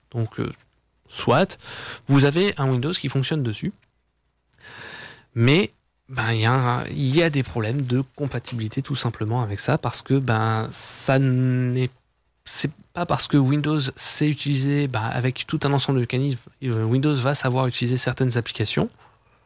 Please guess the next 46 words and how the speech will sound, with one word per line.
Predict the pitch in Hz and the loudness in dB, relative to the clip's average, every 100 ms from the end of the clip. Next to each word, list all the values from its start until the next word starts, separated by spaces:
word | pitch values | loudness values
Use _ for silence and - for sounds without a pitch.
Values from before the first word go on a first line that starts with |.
| _ _ _ _ | _ _ _ _
qui | 123 | 2
ont | 113 | 2
été | 104 120 | 2 0
f-, | - - | -2 -4
qui | 120 | -2
ont | |
pas | 110 147 | 0 0
été | 135 | 2
faites | 120 127 - | 0 -2 -4
pour | 120 110 | -6 -4
arm, | 131 131 117 107 | 0 0 0 -2
mais | 104 98 | -4 -4
voilà, | - 101 139 | -8 -4 -2
il | 95 | -2
y | |
a, | 78 - _ _ | -6 -10 _ _
il | 139 | -2
y | |
a | |
une | 120 | 0
couche | - 131 127 | 2 2 2
de | |
compatibilité, | - 117 - 120 110 190 - - - - - | 0 -4 -4 -4 0 0 0 -8 -8 -10 -2
mais | 143 247 | 4 4
la | 226 | 4
couche | 135 247 233 | 0 0 0
de | |
compatibilité | 165 147 127 - 117 220 | 0 0 -2 -2 -2 2
ne | 214 120 | 2 2
couvre | - 233 - | 0 -2 -2
pas | - 185 | -6 -4
tout, | 165 147 | -2 -2
et | |
notamment | 113 113 107 147 | 0 0 0 2
ne | 165 | 0
couvre | 120 110 | 0 -6
pas | - 135 | -2 0
les | 165 117 151 - | 2 2 0 -2
pilotes | - 127 139 | -6 -2 0
de | 151 | 0
périphériques, | 127 123 117 110 120 - - | 0 -2 -2 -2 -2 -4 -2
et | 139 | 2
notamment | 117 110 107 135 170 | 2 0 0 2 2
les | 120 | 0
pilotes | 123 - 131 - - | -2 -2 -2 -2 -2
d'imprimantes. | 147 - 135 117 123 | -2 0 -2 -2 -4